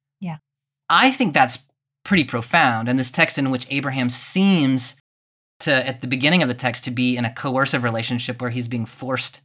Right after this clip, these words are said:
Speaker 2: to do things because he can do no other. By
Speaker 1: Yeah.
Speaker 2: the end of this text, that relationship has shifted.
Speaker 1: Yeah.
Speaker 2: And now Abraham has,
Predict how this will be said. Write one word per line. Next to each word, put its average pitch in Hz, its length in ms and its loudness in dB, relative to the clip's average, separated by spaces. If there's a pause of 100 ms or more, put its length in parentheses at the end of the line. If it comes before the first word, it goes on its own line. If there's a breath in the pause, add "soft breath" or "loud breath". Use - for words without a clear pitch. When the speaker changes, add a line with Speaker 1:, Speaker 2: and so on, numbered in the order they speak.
(500)
Speaker 2:
to 131 80 -4
do 131 300 0
things 113 320 -6
because 117 240 -8
he 120 100 -8
can 127 200 -2
do 123 120 0
no 110 180 0
other. 104 460 0 (420)
By 127 120 2
Speaker 1:
Yeah. 175 120 -2
Speaker 2:
the 160 80 -6
end 190 160 4
of 135 80 0
this 117 240 -4
text, - 460 -6 (320)
that 123 280 0
relationship 123 640 -4
has 110 380 -10
shifted. 90 600 -8 (540)
Speaker 1:
Yeah. 117 180 -2
Speaker 2:
And 107 160 -6
now 120 760 2
Abraham 113 640 -4 (680)
has, 107 640 -4